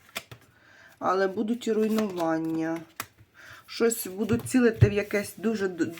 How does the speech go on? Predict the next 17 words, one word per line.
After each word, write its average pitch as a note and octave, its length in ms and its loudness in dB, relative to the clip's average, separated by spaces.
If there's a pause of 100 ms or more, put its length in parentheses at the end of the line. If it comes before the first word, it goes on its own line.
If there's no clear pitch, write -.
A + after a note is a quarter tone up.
(140)
дуже B3+ 320 6
щось A3+ 300 0
дороге. G3 560 0 (2000)
Якісь - 260 2
такі A#3+ 240 2
об'єкти A#3+ 420 4
вони G3+ 180 4
повибирали F3+ 640 0
собі. D#3+ 420 -4 (340)
Дуже A#3+ 380 2
такі, A#3 320 -6
знаєте, G#3 520 0 (1400)
дорогі. C4 480 4 (2500)
Так, - 360 0 (360)
е, F#3+ 480 -2
дивимося B3 580 4
далі. F3+ 500 2